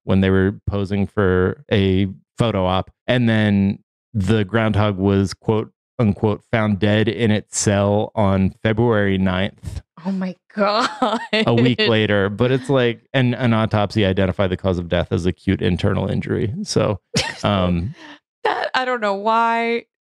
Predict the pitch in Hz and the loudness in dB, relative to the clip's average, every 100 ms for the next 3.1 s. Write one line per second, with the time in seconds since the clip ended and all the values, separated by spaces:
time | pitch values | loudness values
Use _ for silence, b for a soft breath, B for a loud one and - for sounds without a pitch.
0 | - 185 190 269 330 285 277 247 240 - | -4 -2 0 -2 -4 -4 -2 -2 -4 -12
1 | 262 - 220 226 185 180 170 160 156 - | -6 -2 0 -2 -4 -2 0 -2 -4 -12
2 | - 247 240 196 - 262 285 220 185 214 | -4 0 0 -2 -2 0 0 -2 -4 -12
3 | - | -16